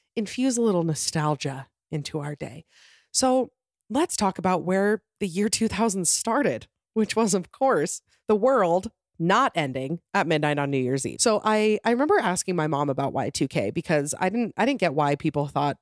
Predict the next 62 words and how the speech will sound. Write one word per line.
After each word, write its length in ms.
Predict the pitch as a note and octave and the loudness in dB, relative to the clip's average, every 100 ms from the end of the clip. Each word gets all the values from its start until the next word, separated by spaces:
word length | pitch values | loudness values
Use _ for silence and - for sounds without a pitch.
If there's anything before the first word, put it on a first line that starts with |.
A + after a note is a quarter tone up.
| - | -4
that 180 | D3 - _ | -4 -4 _
the 80 | E3+ | -2
world 240 | C#3+ D3 | 0 0
was 80 | F3+ | -2
gonna 160 | A3 G3+ | 0 0
end. 180 | A#3 | 0
'Cause 180 | A#3+ G#3+ - - - | 0 -2 -2 -14 -8
I 60 | - | 0
feel 100 | B3+ | 2
like 120 | D4+ | 2
usually 320 | G3+ G#3+ G#3 | 4 4 4
when 160 | F#3+ E3+ | 2 2
you 60 | E3 | 2
hear 140 | D#3+ | 2
about 200 | D#3 D3+ | 2 0
the 80 | D#3 | 0
world 280 | C#3+ D3 D#3 | 2 0 0
ending, 300 | D#3+ D#3+ D#3 | 0 0 -2
it's 220 | D3 - | -4 -2
usually, 340 | D3 D3 D3 | -2 0 -2
like, 220 | C#3+ C#3+ | 0 -2
a 40 | C#3+ | 0
super 320 | - D3 C#3 | -2 -2 -2
religious 440 | C3+ F3 C4 A#3 | -2 0 0 0
thing 400 | - G#3+ G3+ G3 | 0 2 2 0
or, 180 | F#3 D3 | 0 0
like, 220 | D3 D3 - _ | 0 -2 -6 _
you 180 | - F#3 | -2 2
know, 300 | D#3+ C#3 C#3 | 2 2 -2
we 140 | D3+ | 0
had 100 | F3 | -2
the 60 | D#3 | 0
Mayan 320 | D#3 D3+ D3 | -2 0 -2
calendar 400 | D3 F#3+ G3+ G3 | 0 0 0 -2
thing 240 | F#3+ F#3 F#3 | -2 -2 -4
in 80 | |
twenty 220 | E3+ D#3 D3 | -4 -2 0
twelve. 340 | G#3+ G#3+ G#3 | 2 2 2
Like, 180 | F#3 - - - - | -2 -4 -18 -20 -2
it 80 | A3 | 2
always 200 | A#3 A#3+ | 2 2
has 120 | A3+ | -2
to 60 | - | 0
do 80 | |
with 100 | F3+ | -2
something 180 | E3 D#3+ | 0 -2
like 180 | D3+ C#3 | -2 0
that. 220 | C#3 D#3+ - _ _ _ - | 0 0 -4 _ _ _ 0
But 240 | A#3 A3 | 2 2
I 140 | G3 F#3 | 0 -2
think, 480 | - A#3+ B3 B3 - | -2 0 0 -4 -2
and, 220 | G#3+ F#3 | -2 -2
and 220 | B2+ G3 F3+ | -2 0 2
I 280 | G3 F3+ - | 0 -2 -2
don't 120 | - E3+ | 0 0
wanna 100 | E3+ | 0
say 140 | D3+ | -2
that 100 | C#3+ | 0
that 160 | C3+ - | -2 0
wasn't 280 | D3+ C#3 | -2 -2
going 220 | C3 C3+ C3+ | 0 0 0
on 300 | B2+ B2+ | -2 -4